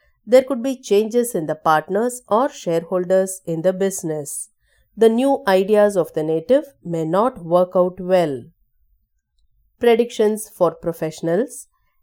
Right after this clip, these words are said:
Aries professionals may also have similar results as those experienced by the natives doing business. Besides,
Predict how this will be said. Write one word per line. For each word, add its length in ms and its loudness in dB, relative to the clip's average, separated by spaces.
Aries 400 2
professionals 840 -2
may 160 2
also 380 0
have 220 -4
similar 520 -4
results 640 -6
as 280 2
those 440 0
experienced 720 -6
by 140 0
the 140 -4
natives 580 -2
doing 480 0
business. 680 -6
Besides, 680 -2